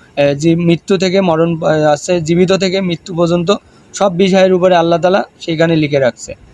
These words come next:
দ্বিতীয়ত মুহাম্মদ সাল্লাল্লাহু আলাইহি ওয়াসাল্লাম ওনারা হচ্ছে নবী, উনি রাসূল। আপনাকে আপ-, আরও একটা আয়াত থেকে আমি মাঝে দেখাইছিলাম আমার পার্ট ওয়ানের ভিতরে, তো ওখানেও আল্লাহ তাআলা বলতেছে, দেখেন আমরা যে আয়াতটা পাঠ করলাম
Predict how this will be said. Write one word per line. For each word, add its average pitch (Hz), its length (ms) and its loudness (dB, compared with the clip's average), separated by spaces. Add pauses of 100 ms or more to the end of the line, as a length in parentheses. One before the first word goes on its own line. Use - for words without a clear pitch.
(500)
দ্বিতীয়ত 202 380 0
মুহাম্মদ 196 380 2
সাল্লাল্লাহু 202 420 0
আলাইহি 202 100 4
ওয়াসাল্লাম 208 260 -2
ওনারা 180 220 4
হচ্ছে 190 280 0
নবী, 185 320 2 (420)
উনি 180 360 2 (120)
রাসূল। 180 500 0 (240)
আপনাকে 170 460 2
আপ-, 170 360 -2
আরও 156 220 0
একটা 175 340 0
আয়াত 156 220 0
থেকে 175 180 -2
আমি 180 100 0
মাঝে 165 280 0
দেখাইছিলাম 170 540 0 (400)
আমার 151 180 -2
পার্ট 151 280 0
ওয়ানের 160 280 0
ভিতরে, 170 340 0 (460)
তো 165 160 2
ওখানেও 170 280 2
আল্লাহ 170 240 0
তাআলা 175 220 2
বলতেছে, 165 400 -2
দেখেন 160 300 0
আমরা 160 260 0
যে 170 120 2
আয়াতটা 160 380 0
পাঠ 160 240 -2
করলাম 175 380 0